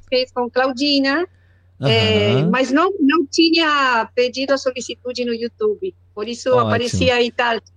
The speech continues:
Speaker 2: Que bom, que bom que deu certo. E eu que-, eu quero conversar com você um pouquinho, atualizar nossa conversa.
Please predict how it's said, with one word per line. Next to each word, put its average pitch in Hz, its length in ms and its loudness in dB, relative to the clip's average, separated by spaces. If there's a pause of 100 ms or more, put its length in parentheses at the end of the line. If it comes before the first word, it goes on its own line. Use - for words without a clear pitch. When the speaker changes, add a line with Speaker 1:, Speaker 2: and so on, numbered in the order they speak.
(420)
Speaker 2:
Que 190 120 4
bom, 104 380 2 (220)
que 165 80 2
bom 165 180 2
que 180 120 2
deu 151 200 2
certo. 160 800 2
E 135 240 4
eu 143 100 6
que-, 151 400 2 (220)
eu 135 100 2
quero 139 300 4
conversar 120 560 2
com 117 160 2
você 110 240 2
um 104 100 4
pouquinho, 180 540 2
atualizar 131 960 2
nossa 120 260 0
conversa. 139 920 2